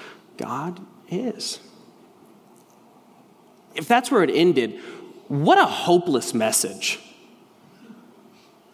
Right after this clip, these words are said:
God placed you in your suffering. I'll see y'all next week. Um,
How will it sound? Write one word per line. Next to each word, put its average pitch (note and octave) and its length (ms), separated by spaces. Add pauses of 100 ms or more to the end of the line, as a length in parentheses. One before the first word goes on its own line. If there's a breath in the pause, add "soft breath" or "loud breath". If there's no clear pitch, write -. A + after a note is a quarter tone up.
(1200 loud breath)
God B2 240
placed A#2 300
you A#2 100
in A2+ 80
your G#2+ 120
suffering. - 500 (1200 loud breath)
I'll A2 80
see - 140
y'all A2 160
next - 320
week. - 400
Um, A2 800